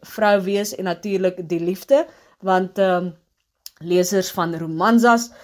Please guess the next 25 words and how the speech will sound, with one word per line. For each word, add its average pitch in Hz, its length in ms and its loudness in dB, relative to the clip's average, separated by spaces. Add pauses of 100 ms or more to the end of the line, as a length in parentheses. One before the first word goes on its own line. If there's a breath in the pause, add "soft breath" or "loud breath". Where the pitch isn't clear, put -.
(180 loud breath)
sal 185 640 4
hulle 175 240 0
name 165 300 -2
herken 160 420 -4
as 151 180 -10
van 180 320 -6
ons 175 380 -6
bekendste 190 560 -4
en 165 100 -4
geliefde 185 720 -2
romanza 160 460 -4
skrywers. 175 580 -2 (560 loud breath)
Dan 202 180 2
is 233 100 -2
ons 233 140 -6
terug 302 220 2
by 320 120 4
Phyllis. 294 480 0 (300 soft breath)
Sy 214 320 0
vra 214 300 2
vir 202 140 -6
Marie 175 360 0
Lots, 285 640 0
Jeanette 180 480 -4
Paul 277 420 2